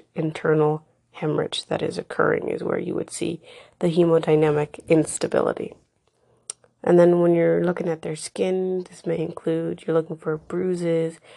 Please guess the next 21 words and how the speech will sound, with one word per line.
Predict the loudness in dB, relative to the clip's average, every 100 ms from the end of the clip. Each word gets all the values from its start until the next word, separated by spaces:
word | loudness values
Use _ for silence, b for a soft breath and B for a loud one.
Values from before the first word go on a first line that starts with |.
| B -14
you're | -12
looking | -8 -8
for | -10
subcutaneous | -10 -12 -10 -14 -8 -6 -6 -8
hematoma. | -8 -6 -6 -2 -2 -2 -6 -8 B B B -6
And |
the | -6
patient | -2 -6 -4 -4
that | -4
I | -4 -6 -8
did | 0 0 0
have, | -4 -6 -8
she | -12
had | -10 -8 -8
a | -10
huge | -12 -14 -10 -6 -4 -6 -10 -18 _ _ _ _ _ _ _ _ _ -16 -4
hematoma | 2 2 4 0 2 -2 -6 B B B B B -6
to | -4
her, | -2 -2 -4 -6 -4
um, | -6 -6 -4
leg. | -2 0 -4